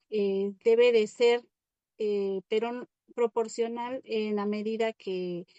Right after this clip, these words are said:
nosotros veamos que quizás, no sé, a lo mejor en su cumpleaños, o si se esforzó, obtuvo algo,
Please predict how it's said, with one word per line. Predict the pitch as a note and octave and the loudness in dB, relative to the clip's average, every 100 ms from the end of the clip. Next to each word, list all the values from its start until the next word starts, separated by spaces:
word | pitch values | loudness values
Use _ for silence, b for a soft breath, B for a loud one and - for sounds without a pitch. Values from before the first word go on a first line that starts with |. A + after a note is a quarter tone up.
| B _ | B _
nosotros | A#3 A#3 C4 B3+ C4+ | -12 -10 -10 -4 -4
veamos | B3+ A3+ A3 A3+ A#3 | 2 2 2 -4 -6
que | - G3 | -6 -8
quizás, | G#3 G3+ G#3+ G3+ G3 G3 - A3+ | -8 -10 -6 -4 -4 -6 -12 -12
no | B3 | -12
sé, | C#4 F#4+ F#4+ D4+ | -12 -12 -4 -2
a | A3 | -2
lo | A3 | -2
mejor | A3 A3+ A#3 A3+ | -4 -6 -8 -8
en | |
su | A3 A3+ | -12 -14
cumpleaños, | - F#3+ G3 G3 G#3 A3 G#3+ G#3 G#3 G3+ | -10 -6 -4 -4 -4 -4 -4 -4 -6 -8
o | F#3+ | -10
si | G3 G3 | -10 -10
se | G3+ | -10
esforzó, | F#3+ G3 G3 - A3 A3+ | -10 -10 -12 -4 -2 -2
obtuvo | G#3 - - G3+ G3+ | -2 -8 -6 -4 -2
algo, | G#3+ A#3 | -2 -4